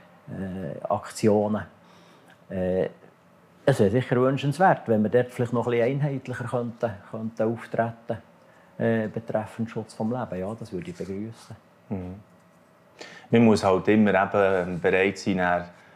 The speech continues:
Speaker 2: äh, einzustecken, oder? Was wir vorher schon hatten. Also soziale Medien sind
Speaker 1: Ja.
Speaker 2: halt da, ähm, anders. Das ist eine Dynamik, die es kann annehmen kann, ist eine andere, oder?
Speaker 1: Ja, das ist ja so. Also mit, mit so Aussagen, äh, oder eben Aktionen würde man nicht, äh,
Speaker 2: Ja, ja.
Speaker 1: irgendwie populär werden oder, oder,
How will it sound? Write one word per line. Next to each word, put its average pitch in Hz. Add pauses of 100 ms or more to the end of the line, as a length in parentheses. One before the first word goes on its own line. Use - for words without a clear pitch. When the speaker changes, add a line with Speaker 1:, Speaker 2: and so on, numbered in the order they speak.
(120)
Speaker 2:
äh, 92
einzustecken, 117
oder? 104
Was 92
wir 92
vorher 98
schon 110
hatten. 110 (160)
Also 82
soziale 95
Medien 98
sind 104
Speaker 1:
Ja. 101
Speaker 2:
halt 120
da, 92
ähm, 85
anders. 104
Das 92
ist -
eine 90
Dynamik, 104 (180)
die 107
es -
kann 90 (280)
annehmen 98
kann, 90
ist 85
eine 87
andere, 123
oder? 120 (560)
Speaker 1:
Ja, 120
das 156
ist 170
ja 175
so. 165
Also 117
mit, 120
mit 143
so 151
Aussagen, 151
äh, -
oder 123
eben 131
Aktionen 120
würde 117
man 117
nicht, 147
äh, 147
Speaker 2:
Ja, 95
ja. 120
Speaker 1:
irgendwie 127
populär 131
werden 170
oder, 98
oder, 110